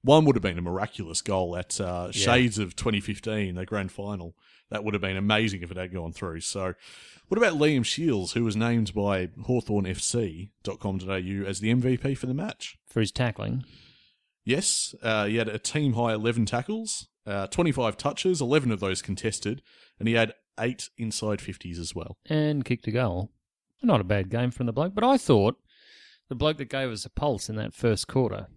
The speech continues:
Speaker 1: Mm.
Speaker 2: the, the man that decided that he would take on the tacklers and
Speaker 1: This is gonna be who I think it is.
Speaker 2: actually run out of defence
Speaker 1: Uh-huh.
Speaker 2: with the football,
Speaker 1: Uh-huh.
Speaker 2: looking to spot up a target,
Speaker 1: Yeah, this is
Speaker 2: whether he
Speaker 1: embarrassing.
Speaker 2: did or did not hit them at all.
Speaker 1: <laughs>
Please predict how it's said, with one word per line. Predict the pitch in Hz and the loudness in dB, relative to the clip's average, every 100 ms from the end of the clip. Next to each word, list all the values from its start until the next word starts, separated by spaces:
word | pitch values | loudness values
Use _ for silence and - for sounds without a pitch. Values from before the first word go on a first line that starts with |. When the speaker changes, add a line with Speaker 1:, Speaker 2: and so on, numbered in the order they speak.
| - | -4
Speaker 1:
Mm. | 117 87 135 _ _ | -2 -2 -4 _ _
Speaker 2:
the, | 107 101 98 - 277 | -4 -2 -2 -4 -10
the | 131 104 | -6 -2
man | 113 120 113 | 2 2 2
that | 107 | 0
decided | 104 - 123 120 110 | -2 -2 0 0 0
that | 101 104 | 0 0
he | 110 | 0
would | 107 - | -2 -4
take | - 123 - | -4 -2 0
on | 113 107 104 92 _ | 0 0 -2 -6 _
the | - | -6
tacklers | - 117 101 139 151 135 98 | -2 -2 -4 -4 -4 -4 -4
and | 92 90 - - 120 | -6 -6 -12 -20 -2
Speaker 1:
This | 123 - | 0 0
is | 101 | -2
gonna | 107 95 | -2 0
be | 92 | 0
who | 90 90 | 0 -2
I | |
think | 87 92 | -2 -4
it | 87 | -6
is. | 85 87 - - _ - | -6 -6 -8 -10 _ -4
Speaker 2:
actually | 127 123 131 117 107 104 101 - | 0 0 2 4 6 4 0 -6
run | 117 127 127 | 2 4 6
out | 127 123 | 6 4
of | 113 | 4
defence | 110 - 123 135 - - - | 2 2 4 2 -2 -6 -2
Speaker 1:
Uh-huh. | 104 | 6
Speaker 2:
with | 139 135 | 8 8
the | 131 | 6
football, | - 135 - 127 135 143 | 6 2 6 6 6 4
Speaker 1:
Uh-huh. | 107 95 104 | 0 0 2
Speaker 2:
looking | 123 143 - 131 | 6 6 6 2
to | 120 | 2
spot | - 135 | 4 4
up | 131 - | 4 2
a | |
target, | 123 131 131 135 156 | 0 2 2 2 2
Speaker 1:
Yeah, | 104 101 104 | 4 6 4
this | 98 | 4
is | 107 | 8
Speaker 2:
whether | 147 143 131 | 10 10 10
he | 120 | 8
Speaker 1:
embarrassing. | 113 | 10
Speaker 2:
did | 135 131 | 8 10
or | 113 | 8
did | 104 110 | 6 6
not | 117 104 | 6 6
hit | 120 - | 4 4
them | 104 | 2
at | 98 | 4
all. | 92 101 | 4 6
Speaker 1:
<laughs> | 147 | 4